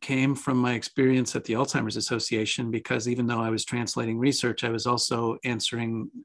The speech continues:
queries from patients and families about the research and what they could participate in. And so it became very clear to me that, you know, we really have to focus on the patient and the,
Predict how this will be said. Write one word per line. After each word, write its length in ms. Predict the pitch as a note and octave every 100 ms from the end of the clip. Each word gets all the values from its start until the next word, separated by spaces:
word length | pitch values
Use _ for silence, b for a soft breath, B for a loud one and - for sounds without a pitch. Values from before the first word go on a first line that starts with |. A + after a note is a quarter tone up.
| _ -
queries 480 | - C3+ C3 B2
from 340 | - B2+ A2+ A2
patients 440 | C#3 B2+ B2 -
and 100 | G#2+
families 420 | B2+ B2 B2+ A2+
about 380 | G#2+ G#2 A#2 C#3
the 100 | C3
research 540 | A2+ A#2 A2 A#2 A#2 A2
and 100 | A2
what 220 | A#2 A2+
they 80 | A2
could 180 | A2
participate 640 | - A#2 B2+ - - A#2+ A#2
in. 240 | A2+ A#2
And 200 | A2 A2 b b b -
so 160 | D#3
it 100 | D#3
became 300 | D#3 E3 D3+
very 200 | D3 C3
clear 260 | A2 B2+ C3+
to 80 | B2
me 200 | A#2 A2+
that, 280 | A2+ A2 - _ _ - -
you 100 | D#3+
know, 100 | E3+
we 140 | B2+ B2
really 240 | D3 C#3
have 160 | C3 -
to 80 |
focus 340 | - C3 A#2+ -
on 120 | A2
the 80 | F#2+
patient 540 | - B2 B2+ E3+ E3+ -
and 420 | C3 C#3+ C#3+ D#3+ -
the, 300 | B2+ B2+